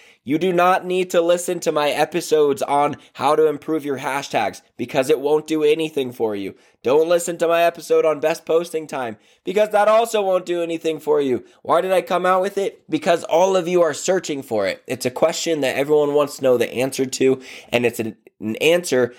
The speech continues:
that will bring you zero sales. So it's not a good question to ask. And that's the annoying thing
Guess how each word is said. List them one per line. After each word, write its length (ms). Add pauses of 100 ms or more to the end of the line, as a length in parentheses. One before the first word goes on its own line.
(120)
that 120
will 160
bring 260
you 180
zero 460
sales. 580 (220)
So 200
it's 140
not 260
a 40
good 200
question 400
to 120
ask. 300
And 100
that's 220
the 120
annoying 440
thing 340